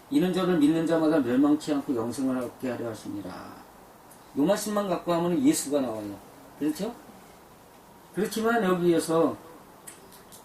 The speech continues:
십칠 절부터 그 이하 이십일 절까지 이야기를 본다면 삼 장 십육 절이 중요한 게 아니다라는 거예요. 하나님이 그 아들을 세상에 보내신 것은 왜 보냈느냐가 나오잖아요. 그렇죠?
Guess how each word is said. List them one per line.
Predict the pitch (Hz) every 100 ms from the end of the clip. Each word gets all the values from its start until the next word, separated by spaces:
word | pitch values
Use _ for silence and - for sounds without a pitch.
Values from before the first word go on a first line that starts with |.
| - - - -
십칠 | - - 262 262
절부터 | 254 226 - 233
그 | 185
이하 | 196 151 175 165
이십일 | 147 175 170 160 175 180
절까지 | 202 180 175 151
이야기를 | 143 151 151 151 151
본다면 | 131 127 131 120 143 139 113 - - - - - - -
삼 | - 220
장 | 240 247
십육 | 196 247 285 302 302
절이 | 294 262
중요한 | 185 196 190 180 180
게 |
아니다라는 | 151 135 151 147 135 117 113
거예요. | 95 87 - - - - - - - - - - - - - - - - -
하나님이 | 180 220 233 233
그 | - 196
아들을 | 180 135 139 156 170
세상에 | 160 151 156 175 180 175
보내신 | 143 160 170 175 160
것은 | 151 180 - -
왜 | 135 147
보냈느냐가 | 151 226 247 247 220 175 143
나오잖아요. | 123 113 113 110
그렇죠? | 131 170 196